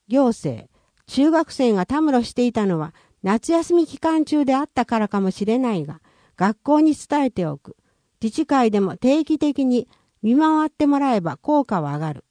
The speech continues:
自治、小学校の挨拶運動は定期的に行っているのか。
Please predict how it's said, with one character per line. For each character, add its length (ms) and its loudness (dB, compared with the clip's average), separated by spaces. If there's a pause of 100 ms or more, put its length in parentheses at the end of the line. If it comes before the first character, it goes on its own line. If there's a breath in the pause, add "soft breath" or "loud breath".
(1300)
自 120 0
治、 240 -8 (220)
小 260 2
学 220 2
校 220 2
の 120 0
挨 140 0
拶 320 -2
運 200 2
動 200 0
は 140 -10
定 240 0
期 120 -4
的 220 -2
に 120 2
行 320 -2
っ 60 -4
て 180 -4
い 40 0
る 60 -2
の 140 -2
か。 220 -16